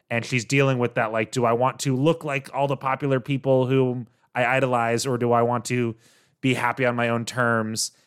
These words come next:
And her relationship with her mom is, like, really on display when they're shopping for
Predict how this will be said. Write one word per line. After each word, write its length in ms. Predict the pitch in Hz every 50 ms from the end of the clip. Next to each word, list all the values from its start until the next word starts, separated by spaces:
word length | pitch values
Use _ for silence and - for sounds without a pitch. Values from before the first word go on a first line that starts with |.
| _ _ _ -
And 480 | 123 117 113 110 107 110 98 - - - _ _ _ _ _ _ _ _ _
her 180 | - 110 123 120
relationship 640 | 117 120 123 123 123 120 - 131 120 - - 120 -
with 140 | 120 117 -
her 120 | 120 123 117
mom 540 | 120 123 123 123 123 120 120 117 117 120 123
is, 180 | 127 123 113 120
like, 160 | 120 117 107 101
really 300 | 113 123 131 131 127 127
on 120 | 123 120
display 360 | 117 113 - - - 127 123 117
when 140 | 110 113
they're 140 | 110 110 107
shopping 580 | - - - 113 107 107 - 123 113 107 107 101
for 540 | - - 117 113 113 110 107 101 101 95